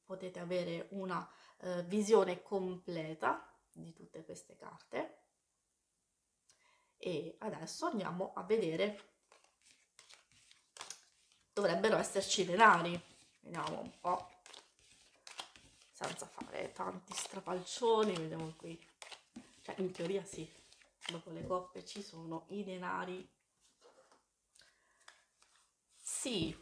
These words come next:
sì, sì, ci sono i denari. E andiamo a vedere. Allora, denari, asso di denari, c'è questa grande moneta,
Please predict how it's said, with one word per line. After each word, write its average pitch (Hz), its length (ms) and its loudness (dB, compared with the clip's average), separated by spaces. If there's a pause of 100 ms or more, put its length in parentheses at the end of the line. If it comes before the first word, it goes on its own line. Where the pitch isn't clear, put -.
(200)
sì, - 140 -14
sì, - 200 -16
ci 170 140 -14
sono - 400 -14
i 190 80 -8
denari. 170 500 -12 (720)
E 233 40 -10
andiamo 170 340 -6
a 170 60 -8
vedere. 180 680 -6 (2500)
Allora, 185 380 2 (640)
denari, 180 480 0 (280)
asso 247 380 2
di 190 120 -2
denari, 285 720 2 (1400)
c'è - 240 -14
questa 190 480 -6
grande 196 840 0 (260)
moneta, 226 1300 4